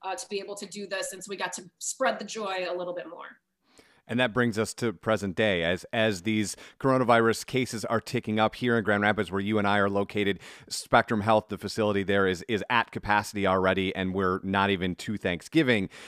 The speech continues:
Speaker 2: And so the need is here again, and, and so are we. So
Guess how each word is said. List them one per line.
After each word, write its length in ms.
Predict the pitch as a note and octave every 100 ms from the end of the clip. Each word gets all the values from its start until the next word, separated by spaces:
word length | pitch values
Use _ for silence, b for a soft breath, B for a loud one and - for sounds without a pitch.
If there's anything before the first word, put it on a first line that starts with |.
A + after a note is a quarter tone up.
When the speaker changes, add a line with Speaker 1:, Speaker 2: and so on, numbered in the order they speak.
| B -
Speaker 2:
And 120 | A#2+
so 280 | - C3 A#2+
the 180 | A2+ C3
need 320 | D3 F3 C#3
is 140 | A2+
here 240 | - A#2+ A2+
again, 260 | G2+ A2
and, 140 | G#2+ -
and 180 | A2+ G#2+
so 240 | - B2
are 120 | A2
we. 200 | G#2+ G#2
So 260 | - A#2